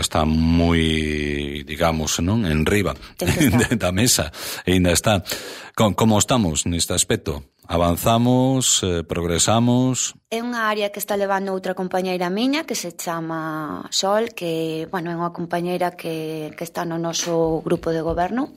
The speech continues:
Speaker 1: Ujú.
Speaker 2: E está moi concienciada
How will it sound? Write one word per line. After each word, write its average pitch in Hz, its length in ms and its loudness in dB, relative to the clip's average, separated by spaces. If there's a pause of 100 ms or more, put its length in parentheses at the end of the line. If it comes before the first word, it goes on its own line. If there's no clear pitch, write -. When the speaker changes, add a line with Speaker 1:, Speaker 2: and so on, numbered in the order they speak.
Speaker 1:
Ujú. 90 240 4 (320)
Speaker 2:
E 190 800 2
está 185 240 0
moi 185 220 -2
concienciada 196 760 2